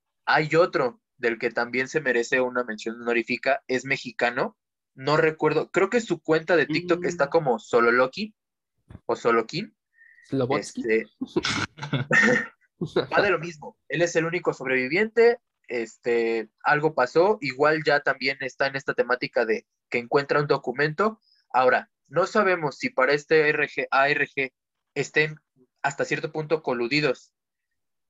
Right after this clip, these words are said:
Speaker 1: el español con el mexicano, o si de repente empezó el español, el mexicano quiso hacer el suyo y entonces se está pegando a él, o si son dos completamente distintos,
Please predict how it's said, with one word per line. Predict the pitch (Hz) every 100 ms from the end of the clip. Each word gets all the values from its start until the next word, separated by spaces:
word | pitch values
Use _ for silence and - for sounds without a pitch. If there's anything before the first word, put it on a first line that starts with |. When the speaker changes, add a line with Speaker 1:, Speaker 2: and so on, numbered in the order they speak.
| -
Speaker 1:
el | 135 123
español | 117 123 127 147 147
con | 143 127
el | 117
mexicano, | 117 127 - 170 202 254 269 _ _ _ _ _
o | - 143
si | 156
de | 135
repente | 131 131 - 151 147 147 135
empezó | 127 127 -
el | 151
español, | 156 123 131 147
el | 143
mexicano | 120 127 143 147 147
quiso | 151 147
hacer | 131 147
el | 139
suyo | - 147 143
y | 131
entonces | 117 139 131 147
se | 117
está | - 131
pegando | - 135 135 151 151
a | 139
él, | 185 226 _ _ _ _ _ -
o | 180
si | -
son | - 147 143
dos | 147 147
completamente | 135 - 143 147 143 143
distintos, | 131 123 180 180 196 196